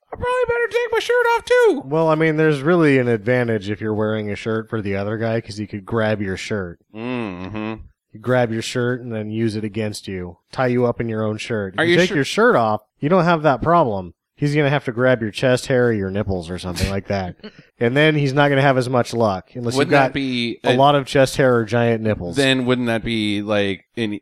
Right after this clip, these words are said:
Speaker 1: uh, a moot point because you've got rid of one e-, weakness only to open up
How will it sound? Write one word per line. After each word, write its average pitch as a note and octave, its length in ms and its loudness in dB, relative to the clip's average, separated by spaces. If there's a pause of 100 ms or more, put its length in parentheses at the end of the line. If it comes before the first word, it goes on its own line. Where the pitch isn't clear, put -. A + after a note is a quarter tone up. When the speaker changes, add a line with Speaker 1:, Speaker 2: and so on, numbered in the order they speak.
Speaker 1:
uh, G2+ 400 -2
a A2 80 -6
moot A2+ 320 0
point A2+ 340 -2
because G2 680 -6
you've G#2 520 -4 (160)
got B2+ 200 0
rid B2+ 180 2
of A2 100 0
one G2+ 200 -2
e-, G2 180 -6 (100)
weakness F#2 580 -6
only A2 240 -2
to G2+ 180 -4
open G2 280 0
up F#2 260 -6